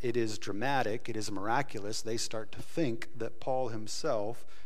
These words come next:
is now maybe some sort of a god, and he stays there long enough to help them understand, no, he's not.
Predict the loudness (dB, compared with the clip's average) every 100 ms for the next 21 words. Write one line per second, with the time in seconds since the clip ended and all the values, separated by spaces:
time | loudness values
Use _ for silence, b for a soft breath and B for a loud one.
0 | B 2 2 2 0 0 2 0 2 0
1 | 0 0 -2 0 -2 -2 -2 0 0 0
2 | 0 -2 -2 -2 -2 0 0 0 -2 0
3 | 0 0 0 -2 -2 -2 -2 -2 -2 0
4 | 0 0 0 -2 -2 -2 -2 -2 -2 0
5 | -2 -2 -2 -2 -2 -2